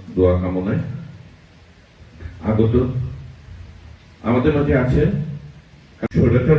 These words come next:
মুক্ত হয়ে স্বাধীনতা লাভ করেছে। স্বাধীনতাটা কিন্তু খুব সহজে হয়নি, সহজে হয়নি, কেননা আমাদের সন্তানদেরকে অকাতরে প্রাণ বিলাতে হয়েছে। সাধারণ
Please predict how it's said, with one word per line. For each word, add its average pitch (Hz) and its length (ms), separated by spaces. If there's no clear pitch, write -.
মুক্ত - 160
হয়ে - 140
স্বাধীনতা 113 520
লাভ 92 160
করেছে। 87 300
স্বাধীনতাটা 143 600
কিন্তু 165 180
খুব - 100
সহজে 117 380
হয়নি, 90 260
সহজে 117 400
হয়নি, 131 200
কেননা 120 320
আমাদের 120 240
সন্তানদেরকে 120 560
অকাতরে 113 360
প্রাণ 104 140
বিলাতে - 420
হয়েছে। 90 260
সাধারণ 139 340